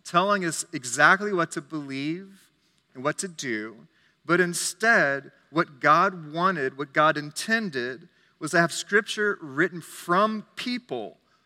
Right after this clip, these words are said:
through their experiences in life and experiences with God. One of the best illustrations I've, I heard in a sermon a long time ago was what I'm tar-, what I'm trying to get at with s-,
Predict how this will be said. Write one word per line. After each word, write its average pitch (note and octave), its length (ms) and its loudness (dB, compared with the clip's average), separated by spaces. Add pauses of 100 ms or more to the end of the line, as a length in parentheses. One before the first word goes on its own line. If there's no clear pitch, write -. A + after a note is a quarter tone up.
(240)
through G3 200 0
their F#3 220 2
experiences G#3+ 1300 -4
in F#3 180 -6
life C#3 320 2
and D3 100 -8
experiences D#3+ 920 -6
with D#3+ 260 -6
God. D3+ 500 -4 (1080)
One F#3+ 160 2
of A#3+ 60 0
the G3+ 80 -2
best F3 440 0
illustrations D#3+ 640 -2
I've, C#3+ 240 -2
I C#3 120 0
heard D#3+ 360 -4
in C3+ 100 -10
a B2 60 -12
sermon C#3+ 440 -10 (120)
a C#3 120 -6
long C3 240 -8
time E3+ 280 -2
ago B2 360 -6 (280)
was D#3 380 0 (320)
what E3+ 300 0
I'm D#3 120 2
tar-, - 300 -10
what E3 140 -2
I'm C3+ 100 -4
trying E3+ 200 -2
to C#3+ 60 -8
get C#3+ 160 -2
at C#3+ 120 2
with C#3 140 -8
s-, - 160 -10